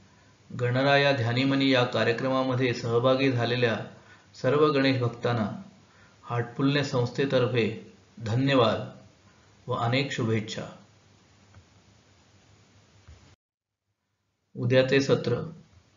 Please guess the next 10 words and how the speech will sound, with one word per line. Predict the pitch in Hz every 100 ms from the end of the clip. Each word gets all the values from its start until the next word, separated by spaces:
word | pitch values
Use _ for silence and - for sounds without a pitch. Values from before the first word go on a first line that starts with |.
| _ _ _ _ _ - 123
गणराया | 120 135 139 139 143
ध्यानीमनी | 123 117 131 135 131 131 107 - - - _ _
पाच | 117 127 127
दिवसांची | 127 123 139 131 135
उजळणी | 135 123 123 131 123 107 95 - - _ _ _ _ _ _ _ _ _
हे | 135 131
सत्र | 139 135 135
घेण्यात | 131 113 120 127
येणार | 123 117 117
आहे. | 110 113 139 160